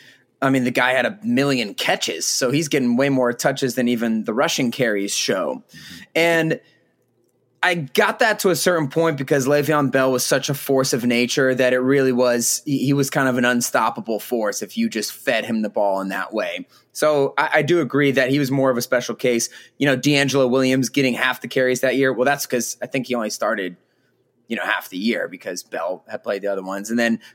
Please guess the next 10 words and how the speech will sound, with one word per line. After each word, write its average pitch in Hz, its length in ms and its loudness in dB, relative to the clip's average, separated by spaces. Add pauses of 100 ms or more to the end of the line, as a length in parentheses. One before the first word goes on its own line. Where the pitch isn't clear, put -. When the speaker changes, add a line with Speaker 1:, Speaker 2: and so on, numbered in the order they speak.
Speaker 1:
Conner 208 420 0
last 120 320 -2
year, 123 240 0 (180)
that's 180 220 0
a 151 40 4
really 147 440 0
interesting 135 480 -2
stat 120 320 -2
you 120 60 -2
showed. 110 280 -2